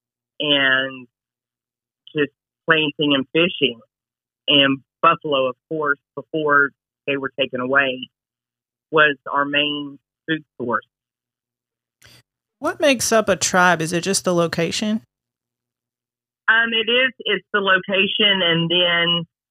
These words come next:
Speaker 1: <sighs> I know this is gonna sound horrible, but, uh, you have to fill out paperwork to the government and put your tribal name on,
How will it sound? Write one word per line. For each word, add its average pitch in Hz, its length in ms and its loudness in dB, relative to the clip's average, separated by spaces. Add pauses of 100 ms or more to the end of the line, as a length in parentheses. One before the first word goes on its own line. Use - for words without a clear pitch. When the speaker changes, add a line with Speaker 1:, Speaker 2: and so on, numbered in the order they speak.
(340)
Speaker 1:
<sighs> - 80 -6 (500)
I 156 60 4
know 160 140 6
this 185 100 -2
is - 220 -20
gonna 147 140 -2 (100)
sound 135 160 -6
horrible, 170 360 -2
but, 135 180 2 (640)
uh, 165 180 2 (160)
you 185 180 -14
have 170 140 2 (240)
to 165 420 -12 (840)
fill 285 180 0
out 240 200 4 (140)
paperwork 196 540 -6 (120)
to 170 60 -20
the 156 100 -18
government 147 560 -2 (1000)
and 160 440 0 (440)
put 190 180 0
your 170 120 -4 (100)
tribal 170 320 2
name 165 300 -6
on, 156 500 -4